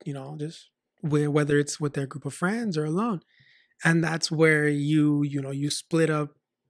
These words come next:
basically the sea, and you have that section of good guys and that section of bad guys. You're putting yourself in position, for the women, you're putting yourself in a position where, you know, you're going to the mall and let's say, let's say, you know, you go to the mall and you see an attractive guy.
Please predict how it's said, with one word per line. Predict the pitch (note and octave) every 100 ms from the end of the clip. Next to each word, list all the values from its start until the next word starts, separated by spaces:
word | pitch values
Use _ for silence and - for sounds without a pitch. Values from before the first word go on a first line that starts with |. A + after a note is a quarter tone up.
| _ _ -
basically | D3 D3 - D#3
the | D3+
sea, | - G#3+ A3 F#3 F3+
and | D3 D3
you | D3+
have | - D#3 D3
that | C#3 -
section | C#3+ - C#3
of | -
good | C#3+
guys | C3+ C#3 C#3
and | C3+
that | C3
section | C3 - C#3+
of | -
bad | G3+ A3+
guys. | C#3+ C3 - _ _ _ _ _ _ _ -
You're | F3 E3 E3 D#3+
putting | - G#3+ G3+
yourself | F#3 F#3 F3 E3+
in | E3
position, | - D3+ D#3+ - E3 D#3+
for | E3+
the | D#3
women, | D3 D3+ - - - -
you're | D#3
putting | - F#3
yourself | F3 D#3+ E3+ -
in | E3
a |
position | D#3 D3+ D#3 - D3+
where, | D3+ D3
you | D3 C#3+
know, | C3+ -
you're | D#3+
going | D#3 D#3+ E3+
to | D#3+
the | D3+
mall | D3 D3+ D3
and | D3
let's | C#3+ -
say, | D3+ C#3+ _ _ _ _ _ _ _ _ _ _ F3
let's | E3
say, | -
you | D3+ D3
know, |
you | D3+ E3
go | E3
to | E3
the |
mall | D#3 D#3+ E3 D#3
and | D3
you | D3
see | - D#3
an | D3+
attractive | - D3 - C#3
guy. | D3+ F#3 D3+ C3+